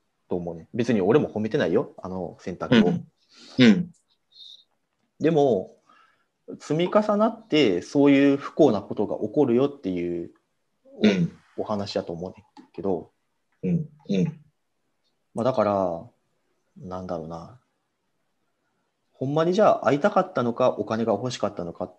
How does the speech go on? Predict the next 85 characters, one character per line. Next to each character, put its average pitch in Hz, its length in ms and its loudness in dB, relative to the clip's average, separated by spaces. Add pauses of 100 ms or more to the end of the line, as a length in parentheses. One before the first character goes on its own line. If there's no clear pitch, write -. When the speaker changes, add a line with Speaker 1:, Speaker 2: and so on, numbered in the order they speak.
(360)
Speaker 1:
ま 87 380 -6
あ、 - 20 -20 (600)
ど 110 80 -8
っ - 80 -14
ち 120 160 -2
が、 113 280 0 (580)
多 135 100 -4
分 87 80 -2
ど 95 80 -6
っ - 80 -10
ち 127 100 -6
も 95 80 -2
や 80 60 -4
ろ 73 80 -14
う - 20 -16
け 76 100 -14
ど。 - 200 -12 (1700)
Speaker 2:
う 226 60 4
ん。 180 360 0 (1300)
Speaker 1:
な 107 200 0
ん - 40 4
で 104 80 6
Speaker 2:
ま 107 60 6
あ、 - 20 2
騙 - 20 2
さ 110 140 4
れ 107 80 6
て - 100 -4
た 104 120 4
っ - 80 -8
て 92 80 -2
い 90 60 2
う 92 40 2
の 87 60 0
も 82 120 0
あ - 20 -8
る - 60 -6
し、 - 140 -6
あ - 20 -4
る、 90 180 -6
あ 104 80 -2
る 95 60 0
か - 80 -4
ら 90 80 2
な。 87 120 4
あ 90 280 -2
の、 92 80 2
Speaker 1:
そ 90 220 2
う 85 40 -8
そ - 180 -16
う - 20 -14
そ - 20 -14
う。 - 60 -18
Speaker 2:
新 101 240 2
聞 95 140 0
で、 98 100 4
と - 360 -4
こ 101 60 0
ろ 90 80 0
で。 85 260 -2 (280)
う 98 40 -2
ん。 87 240 -4 (220)
Speaker 1:
そ - 140 -14
う - 20 -16
そ - 200 -8
う。 - 200 -14
Speaker 2:
お - 60 -4
金 104 160 4
を - 20 -10
取 107 160 -2
っ - 60 -20
た 131 100 2
の 110 120 0
か、 92 120 -4
借 123 160 0
り 101 60 -10
た 104 60 -8
の 92 60 -8
か 92 120 -10
分 90 80 -14
か 98 80 -4
ら 92 100 -8
ん 95 60 -18
け 82 100 -12
ど。 76 80 -12